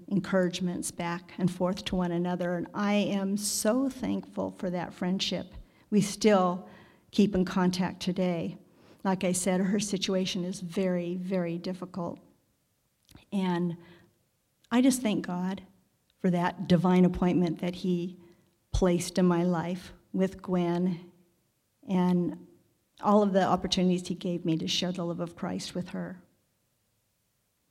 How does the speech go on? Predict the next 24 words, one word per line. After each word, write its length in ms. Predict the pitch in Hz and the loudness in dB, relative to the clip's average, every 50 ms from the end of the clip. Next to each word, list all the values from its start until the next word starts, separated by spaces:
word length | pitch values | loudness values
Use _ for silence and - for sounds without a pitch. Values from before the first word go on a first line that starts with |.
| _ _ _ _ _ _ - - - - - - _ _ _ _ _ | _ _ _ _ _ _ -20 -20 -20 -20 -20 -20 _ _ _ _ _
So 160 | - - 208 | 2 8 10
now 320 | 208 208 220 233 240 254 262 | 12 12 12 12 10 10 8
here 200 | 208 254 247 233 | 8 8 6 6
we 140 | 233 220 | 6 6
are. 300 | 202 180 160 156 175 180 - - - - - _ _ _ _ _ _ _ _ _ _ _ _ _ _ _ - - _ _ | 6 6 4 2 0 -4 -6 -10 -16 -20 -20 _ _ _ _ _ _ _ _ _ _ _ _ _ _ _ -20 -20 _ _
We 140 | - 180 180 | -4 -2 -2
are 120 | 180 175 180 | -2 -2 -4
closing 520 | - - - 226 247 262 240 269 262 254 | -6 -2 2 6 6 6 8 8 10 10
the 80 | 247 233 | 10 8
door 400 | 208 226 220 214 214 208 202 196 | 8 6 4 6 4 4 4 4
on 160 | 196 190 196 | 2 0 -2
two 160 | - 214 202 | -2 -2 -2
thousand 400 | 208 202 196 196 196 - 185 185 | 0 0 0 0 0 0 0 0
eighteen, 560 | 185 180 180 180 - - 190 185 185 185 180 | 0 0 -2 -2 0 0 2 2 4 4 2
and 180 | 175 175 175 175 | 2 2 0 0
we're 200 | 170 175 - - | -2 -2 -4 0
opening 600 | - 208 202 196 202 202 196 196 190 190 196 190 | 2 2 2 4 4 2 2 2 2 0 0 0
it 200 | 185 180 165 - - | 0 -2 -2 -4 -4
up 340 | - 190 180 - - - - - _ _ _ _ | -2 -2 -2 -2 -4 -8 -16 -20 _ _ _ _
into 400 | 196 180 175 175 - - 185 185 | -4 -4 -2 -2 -2 -2 0 2
a 60 | 180 175 | 2 2
new 160 | 180 180 185 | 2 2 0
year. 500 | 180 185 180 175 175 175 170 165 180 - - - _ _ _ _ _ _ _ - | 0 0 -2 -2 -2 -2 -4 -6 -8 -10 -14 -20 _ _ _ _ _ _ _ -4
And 360 | 190 185 180 175 180 175 175 | -2 0 2 2 2 0 -2